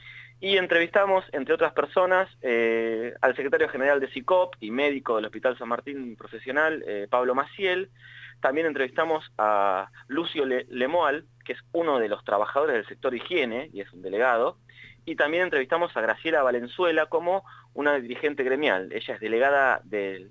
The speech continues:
sindicato ate, además de, de ate, en, en el Hospital San Martín también está el Sindicato de Salud Pública, está U P C N, diferentes, eh, agrupaciones de, de ate también. Eh,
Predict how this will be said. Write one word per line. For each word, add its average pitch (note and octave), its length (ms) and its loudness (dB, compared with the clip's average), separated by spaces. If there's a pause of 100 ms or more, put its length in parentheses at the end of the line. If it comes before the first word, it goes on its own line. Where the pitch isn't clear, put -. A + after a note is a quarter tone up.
(140)
sindicato A2+ 560 -2 (140)
ate, E3+ 380 0 (640)
además G#2 380 2
de, G#2+ 200 -2
de G2 120 0
ate, C#3 440 0
en, F2+ 420 -12 (220)
en G2 100 -12
el F#2+ 80 -4
Hospital A2+ 400 0
San G#2+ 140 -2
Martín A2 260 -2
también A2 260 -2
está - 120 -2
el G2+ 100 0
Sindicato F#2 320 -4
de G2+ 80 0
Salud G#2+ 260 -4
Pública, D3+ 580 2
está A2 320 0 (260)
U B2 120 -6
P A2+ 240 -2
C A#2 260 2
N, D#3 220 -2 (360)
diferentes, A#2+ 680 0 (140)
eh, F2 320 -8
agrupaciones G#2 640 -2 (600)
de, F#2 520 -2
de A2 160 4
ate G2+ 240 2
también. F2 400 -4 (400)
Eh, F#2+ 760 -2